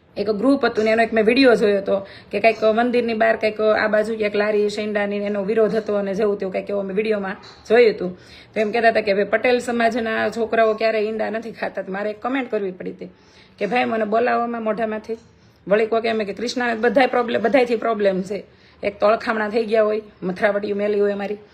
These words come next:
પણ મેં કીધું, "હાલો, હું તમને બતાવું કે લારી ઉપર દસ જણા હોય ને, એમાંથી પાંચથી છ પટેલના છોકરાઓ હોય છે." કહેવાનો અર્થ ઈ પી એસ આઈ મેડમનો ઈ જ હતો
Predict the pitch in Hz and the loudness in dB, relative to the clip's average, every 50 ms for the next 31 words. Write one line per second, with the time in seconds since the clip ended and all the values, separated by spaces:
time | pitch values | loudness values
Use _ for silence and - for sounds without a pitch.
0 | _ - - - - - - - _ _ 220 220 226 233 247 254 233 247 240 220 | _ -20 -20 -20 -20 -20 -20 -20 _ _ -2 -2 0 0 -2 0 2 4 4 4
1 | 220 240 269 269 262 233 247 233 233 220 208 233 226 - 240 226 208 196 196 202 | 4 4 2 2 2 0 0 0 0 0 0 0 0 2 2 2 2 0 -2 -6
2 | - - - - _ - 196 202 214 240 262 254 247 247 - 247 247 247 240 226 | -12 -18 -20 -10 _ -2 2 2 2 2 2 0 -2 -2 0 2 2 2 2 2
3 | 208 226 247 262 226 226 262 247 247 247 247 254 247 240 226 220 220 220 226 214 | 2 2 2 2 2 2 0 2 2 2 2 2 0 0 0 0 0 0 0 -2
4 | 220 226 233 226 - 254 214 - - 240 226 220 220 226 220 233 220 208 196 190 | -2 -2 -4 -4 -4 -6 -6 -2 2 2 2 2 2 -2 0 0 0 0 -2 -2
5 | 185 208 196 196 185 180 185 180 190 190 185 190 - 196 196 - - _ _ _ | -4 -4 -2 -2 -2 -2 0 0 0 -2 -2 -4 -8 -12 -18 -18 -20 _ _ _
6 | _ _ _ _ _ _ _ _ _ _ _ _ _ _ _ _ - - - - | _ _ _ _ _ _ _ _ _ _ _ _ _ _ _ _ -20 -20 -20 -20
7 | - - 220 240 254 262 277 269 269 285 277 240 233 254 - - 269 247 247 - | -4 2 4 4 6 6 6 4 4 4 4 4 4 2 2 0 -2 -2 0 2
8 | 240 247 254 262 254 - 233 226 226 220 247 262 262 262 247 226 233 247 208 247 | 4 6 6 6 6 2 2 2 2 2 2 0 0 0 -2 -2 -4 -4 -2 -2
9 | 202 196 - 220 233 | -2 -2 -2 -4 -4